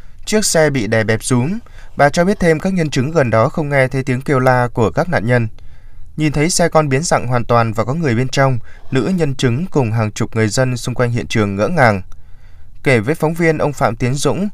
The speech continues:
lái xe ôm cho biết sau tai nạn, lực lượng cứu hộ dùng xe cầu chuyên dụng tách hai phương tiện rời khỏi nhau. Chiếc xe con gặp nạn sau đó được đưa về Bệnh viện Đa khoa bảy trăm giường ở Nam Định.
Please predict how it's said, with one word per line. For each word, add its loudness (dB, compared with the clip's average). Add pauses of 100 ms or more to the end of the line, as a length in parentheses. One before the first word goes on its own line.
(140)
lái 0
xe 0
ôm 0
cho 0
biết 0
sau 0
tai 2
nạn, 4 (340)
lực -2
lượng 2
cứu 0
hộ 2
dùng -2
xe -2
cầu 4
chuyên 0
dụng 2 (320)
tách 0
hai 0
phương -2
tiện 0
rời 0
khỏi 2
nhau. 2 (640)
Chiếc 0
xe 0
con 2
gặp 2
nạn 4
sau 0
đó 4
được -4
đưa 2
về 2
Bệnh -2
viện -2
Đa 2
khoa 2
bảy 0
trăm -2
giường 2
ở 0
Nam 0
Định. 2